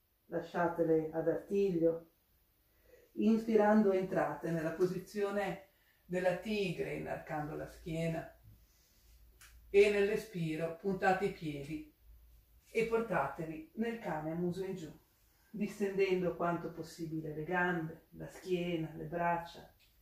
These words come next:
Fermatevi un momento e trovate l'allineamento, la centralità.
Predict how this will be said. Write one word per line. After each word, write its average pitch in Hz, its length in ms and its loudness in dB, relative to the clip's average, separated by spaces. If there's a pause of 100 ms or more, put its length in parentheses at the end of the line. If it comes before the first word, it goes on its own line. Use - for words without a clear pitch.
(580)
Fermatevi 240 580 6
un 220 80 6
momento 214 580 4
e 170 140 2
trovate 185 580 0
l'allineamento, 170 920 -2
la 143 140 -14
centralità. 160 1080 -6